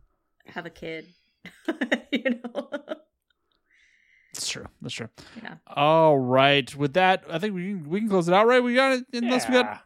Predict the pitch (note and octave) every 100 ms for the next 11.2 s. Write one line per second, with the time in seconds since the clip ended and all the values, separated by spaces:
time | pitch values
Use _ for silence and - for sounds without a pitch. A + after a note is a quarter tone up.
0 | - - G3+ G#3 A#3 G#3+ B3+ D4+ C#4+ -
1 | _ - A4+ A4+ - - _ _ - -
2 | - C#3 B2+ B2 C3 A#2 G#2+ G2+ F#2+ G2
3 | _ _ _ _ - E3+ F3 F#3 A3+ E4+
4 | C4+ C4 A#3+ G#3+ E3 C#3+ D3+ D#3 D3+ D3+
5 | - C3+ B2 A#2+ A2+ A#2+ _ _ _ _
6 | _ - - F3+ C#3+ - B2+ B2 - D#3+
7 | C3+ B2 B2 A#2+ A2+ - - C#3 C3 A#2
8 | - C#3 A#2+ A#2+ C#3 C3 - C3 B2 A#2
9 | A2 A#2 A#2 B2+ C#3+ - B2+ A2+ B2 C3
10 | B2+ A#2+ A2 A#2 C3+ _ - _ - D#3
11 | C#3+ C#3+